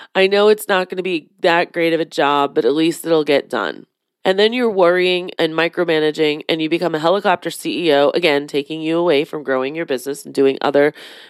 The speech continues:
beautiful things that are more productive and growth-minded because you are worried about the performance of a certain employee.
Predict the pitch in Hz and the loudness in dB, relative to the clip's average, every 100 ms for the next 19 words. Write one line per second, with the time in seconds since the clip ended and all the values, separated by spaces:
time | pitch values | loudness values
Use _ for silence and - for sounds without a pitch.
0 | _ 147 147 165 180 147 147 131 127 165 | _ -4 2 2 2 -4 -2 -2 -2 -6
1 | 190 190 - - - _ 165 170 160 156 | -12 -10 -12 -14 -20 _ 0 2 2 0
2 | 156 151 147 143 143 - - _ - - | -2 -2 -2 -4 -6 -14 -20 _ -8 -2
3 | 151 143 143 - 151 147 147 135 139 - | 2 2 0 2 4 4 2 0 -4 -14
4 | - 156 160 147 147 - - 139 135 139 | -20 -8 2 4 4 -2 -4 -2 -2 2
5 | 139 180 - _ _ _ _ _ _ - | 2 0 -6 _ _ _ _ _ _ -2
6 | 185 196 175 170 156 185 185 185 - 170 | 2 4 4 2 -2 -4 -2 0 0 2
7 | 160 156 147 170 165 170 165 165 147 143 | 4 2 2 2 2 4 2 2 2 2
8 | 139 135 - - _ _ - 156 143 151 | 2 2 -2 -16 _ _ 0 0 0 -8
9 | - 160 156 143 127 123 - 139 139 - | -6 -4 0 -2 -2 -6 -6 -4 -4 -4
10 | 95 135 131 143 127 127 127 80 | -4 -4 -8 -4 -2 0 -2 -6